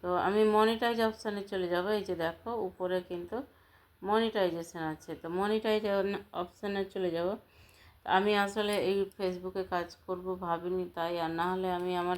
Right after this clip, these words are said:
চ্যানেল মনিটাইজ সমস্ত কিছু, সব কিছু শেয়ার করতে পারতাম। তবে, আহ, <clears throat> সাবা সুলতানা বা সাবা অফিসিয়াল চ্যানেলটার কিন্তু, আহ, মনিটাইজ হবে, এখনও হয়নি,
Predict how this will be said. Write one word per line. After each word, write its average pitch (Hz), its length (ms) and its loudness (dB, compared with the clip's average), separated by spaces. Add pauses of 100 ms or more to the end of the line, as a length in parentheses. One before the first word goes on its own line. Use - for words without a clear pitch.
চ্যানেল 175 400 -2
মনিটাইজ 175 540 -2 (160)
সমস্ত 170 440 -10
কিছু, 185 340 -10
সব 180 200 -10 (100)
কিছু 185 260 -10
শেয়ার 208 340 -6
করতে 220 240 -8
পারতাম। 185 300 -6 (640)
তবে, 240 460 6 (520)
আহ, 175 420 -2 (220)
<clears throat> 254 340 10
সাবা 220 340 6
সুলতানা 220 480 0
বা 202 140 0
সাবা 185 360 -2
অফিসিয়াল 190 580 -4
চ্যানেলটার 185 680 -4 (680)
কিন্তু, 220 400 4
আহ, 170 440 0
মনিটাইজ 185 540 0
হবে, 180 320 0
এখনও 185 420 0
হয়নি, 180 480 0